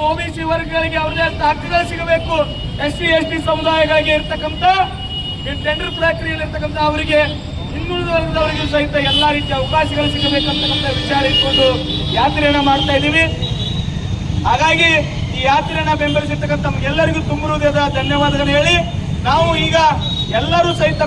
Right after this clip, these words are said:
ಕೂಡ್ಕೊಂಡು ನಮ್ಮ ಜೊತೆಗೆ ಹನ್ನೆರಡು ನೂರು ಕಿಲೋಮೀಟರ್ ಈ ಯಾತ್ರೆ ಹನ್ನೆರಡು ಜಿಲ್ಲೆಗಳನ್ನ ಪ್ರವೇಶ ಮಾಡ್ತದೆ. ಹಾಗಾಗಿ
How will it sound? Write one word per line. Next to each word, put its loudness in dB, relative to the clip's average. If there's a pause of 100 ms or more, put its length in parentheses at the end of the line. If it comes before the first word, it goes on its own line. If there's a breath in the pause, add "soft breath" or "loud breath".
ಕೂಡ್ಕೊಂಡು 2 (600)
ನಮ್ಮ -2 (100)
ಜೊತೆಗೆ 2 (600)
ಹನ್ನೆರಡು 0
ನೂರು -2
ಕಿಲೋಮೀಟರ್ 0
ಈ 0 (100)
ಯಾತ್ರೆ 0 (120)
ಹನ್ನೆರಡು -2 (100)
ಜಿಲ್ಲೆಗಳನ್ನ 0
ಪ್ರವೇಶ -4 (140)
ಮಾಡ್ತದೆ. 2 (560)
ಹಾಗಾಗಿ 2